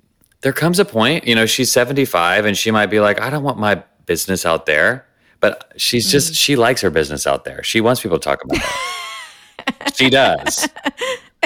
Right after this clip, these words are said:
Speaker 2: Well, they will.
Speaker 1: And she just, like, solidified a book deal of herself to get her memoir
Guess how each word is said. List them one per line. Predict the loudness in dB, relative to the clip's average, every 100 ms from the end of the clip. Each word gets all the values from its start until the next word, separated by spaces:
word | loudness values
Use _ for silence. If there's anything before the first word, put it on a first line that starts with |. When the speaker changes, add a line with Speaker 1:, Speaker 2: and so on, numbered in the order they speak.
| -2 -2 -2 -2 -4
Speaker 2:
Well, | -4 0 0
they | 2 0
will. | 2 0 2 2
Speaker 1:
And | 2 2 2
she | 2 2
just, | 4 2 4
like, | 4 2 0 -8 -4
solidified | 0 4 4 4 4 4 4
a | 2 2
book | 2 2
deal | 2 4
of | 4
herself | 2 4 2 2
to | 0
get | 0
her | 2
memoir | 2 2 4 4 4 2